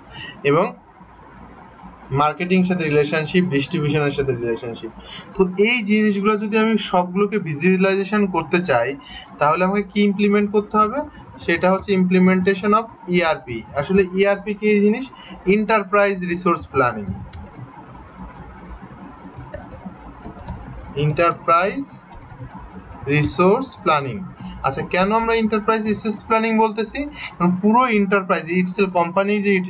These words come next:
এন্টারপ্রাইজ, তো একটা কোম্পানিতে কতগুলো ব্যাক অফিস অপারেশন চলে, অ্যাকাউন্টস,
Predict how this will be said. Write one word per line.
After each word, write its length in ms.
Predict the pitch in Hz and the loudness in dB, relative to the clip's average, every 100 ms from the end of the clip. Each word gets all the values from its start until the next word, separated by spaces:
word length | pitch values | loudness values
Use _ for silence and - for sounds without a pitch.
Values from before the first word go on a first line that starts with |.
| 180 | -6
এন্টারপ্রাইজ, 600 | 165 156 143 131 113 - | -2 0 0 0 0 -2
তো 100 | 156 | -2
একটা 200 | 156 185 | 0 0
কোম্পানিতে 540 | 185 185 190 196 214 196 | 2 2 2 0 -2 -2
কতগুলো 520 | 190 202 208 220 240 214 - - - | 0 2 4 2 2 -4 -14 -16 -2
ব্যাক 220 | 160 180 | 0 0
অফিস 320 | 190 202 190 | 0 0 0
অপারেশন 540 | 175 175 185 180 208 202 | -2 0 0 0 0 0
চলে, 280 | 202 208 240 - - - - - 185 185 202 - - - - | 2 0 -2 -10 -20 -20 -20 -18 -18 -16 -16 -16 -16 -18 -8
অ্যাকাউন্টস, 760 | 147 143 165 170 190 190 - | -6 -2 -2 0 0 -2 -8